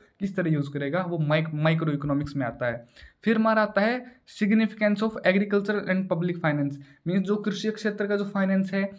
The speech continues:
और जो पूरे के पूरे होल कंट्री का जो पब्लिक फाइनेंस है, वो उनका महत्व क्या, उनका सिग्निफिकेंस क्या है। देखो, एग्रीकल्चर फाइनेंस हमारे जो गरीब किसान हैं, उनकी जो संपत्ति है, उसको बढ़ाने में हमारी हेल्प करता है।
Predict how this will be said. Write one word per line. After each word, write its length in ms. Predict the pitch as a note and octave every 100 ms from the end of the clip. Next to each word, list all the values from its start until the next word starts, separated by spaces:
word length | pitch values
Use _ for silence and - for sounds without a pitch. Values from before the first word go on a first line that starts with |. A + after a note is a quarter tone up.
| - -
और 120 | F3+ G3
जो 100 | G#3+
पूरे 320 | - A3+ A#3
के 80 | A3+
पूरे 240 | A#3 A3+
होल 280 | E3+ E3+ G#3
कंट्री 420 | G3+ G3 F#3+ G#3
का 80 | F#3+
जो 120 | G3
पब्लिक 680 | G3 F3+ G3+ G3+ G#3 G3+ - _ _ _ -
फाइनेंस 400 | F3+ G3+ G3+ G3
है, 200 | G3+ - - -
वो 380 | D#3+ A#3+ A#3 - - _ _ -
उनका 240 | G3 A3+ A#3
महत्व 400 | G3 D#3+ D#3+ G#3
क्या, 120 | F#3
उनका 160 | F#3 F#3
सिग्निफिकेंस 640 | G#3 G#3 G3+ - F#3 -
क्या 160 | D3 C#3
है। 360 | B2 B2+ - _ _ _ _ - -
देखो, 380 | D#3+ D#3 C#3 C3+ - - D#3+
एग्रीकल्चर 500 | F3+ G3+ A#3 A3 A3+
फाइनेंस 500 | - F#3 F#3+ F#3+ F#3
हमारे 520 | F3 E3 F#3 G#3 G3+ - -
जो 100 | E3
गरीब 360 | E3 E3+ A3 G3
किसान 380 | F3 D#3+ D#3 C#3+
हैं, 280 | C#3 C3 - - -
उनकी 460 | G#3+ A#3 A3+ A#3 A3
जो 160 | G#3
संपत्ति 540 | G3+ G3 F#3+ G#3+ - G#3
है, 60 |
उसको 220 | G3 -
बढ़ाने 360 | F3 D#3+ D#3+ G3+
में 80 | F#3+
हमारी 240 | E3+ D#3+
हेल्प 240 | D#3 D3+ D#3
करता 260 | D3 C#3+
है। 160 | C3